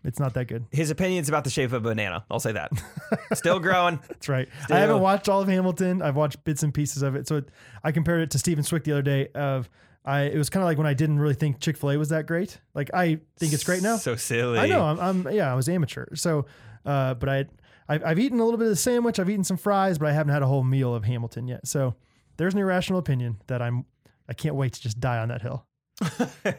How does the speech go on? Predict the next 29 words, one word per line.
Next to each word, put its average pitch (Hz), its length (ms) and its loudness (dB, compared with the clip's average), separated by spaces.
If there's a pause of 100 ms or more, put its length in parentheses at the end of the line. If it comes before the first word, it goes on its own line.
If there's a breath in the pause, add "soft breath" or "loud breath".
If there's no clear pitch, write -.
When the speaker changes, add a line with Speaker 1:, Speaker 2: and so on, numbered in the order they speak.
(880 loud breath)
Speaker 1:
I 160 60 4
Speaker 2:
Yeah. - 20 6
Speaker 1:
guess, 240 220 4
I 202 180 2
guess 214 180 4
I 208 60 6
don't 208 160 2
think 196 160 2
Justin 180 260 2
Bieber's 165 300 2
good. 151 260 0
That's 156 240 0
my 180 120 2
irrational. 139 560 2
Speaker 2:
Yeah. 165 240 4
Speaker 1:
Like, 156 180 -6
'cause 143 120 0
ever, 180 240 0
like, 175 240 0
the, 143 320 0
the 143 160 0
stats 170 360 2
are 143 80 2
there 143 220 2
that 120 240 -4
people 165 460 0
think 160 180 2
he's 147 160 0
good. 135 260 0